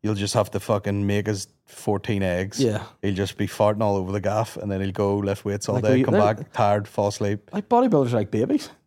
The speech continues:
Speaker 1: Yeah.
Speaker 2: You know, you just need to eat, burp, shite, sleep.
Speaker 1: Yeah.
Speaker 2: And pump, <laughs> fucking pump.
Speaker 1: But he was, he was on, like, he was on, uh, some interview I seen on TikTok or something, your guy Jay Cutler, and he was like, "I used to have, um, like, the, there was, like, an egg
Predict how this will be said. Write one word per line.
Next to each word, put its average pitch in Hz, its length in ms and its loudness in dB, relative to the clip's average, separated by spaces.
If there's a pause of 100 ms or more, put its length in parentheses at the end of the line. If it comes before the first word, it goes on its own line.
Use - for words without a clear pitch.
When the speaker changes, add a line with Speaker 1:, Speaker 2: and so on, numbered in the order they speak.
(100)
Speaker 1:
Yeah. 151 100 2
Speaker 2:
You 147 60 4
know, 175 60 4
you 196 60 4
just 220 140 -6
need 143 160 2
to 107 100 2
eat, 147 320 -2
burp, 120 240 2
shite, 131 320 0
sleep. 190 340 -4 (520)
Speaker 1:
Yeah. 220 140 0
Speaker 2:
And 247 80 0
pump, - 240 -2
<laughs> 151 120 4
fucking - 320 0
pump. - 400 4 (260)
Speaker 1:
But - 140 4
he 208 80 6
was, 190 240 6 (180)
he 233 140 6
was 220 200 6
on, 127 160 6
like, 147 300 2 (500)
he 240 120 4
was 180 200 4
on, 131 260 4
uh, 123 320 2 (760)
some 135 200 4
interview 131 420 4 (320)
I 110 80 0
seen 123 200 0
on 110 100 0
TikTok 131 380 2
or 151 40 -2
something, 147 360 2 (120)
your 110 100 -2
guy 104 100 2
Jay 104 220 0
Cutler, 104 280 -2
and 127 80 0
he - 20 0
was 104 80 -4
like, 101 140 -4 (200)
"I 101 40 0
used 98 140 -2
to 98 80 0
have, 92 240 0
um, 85 360 -2 (840)
like, 95 240 -4
the, 90 320 -4 (340)
there 101 100 -8
was, 92 100 -6
like, 90 160 -4
an 92 80 -4
egg 92 280 -4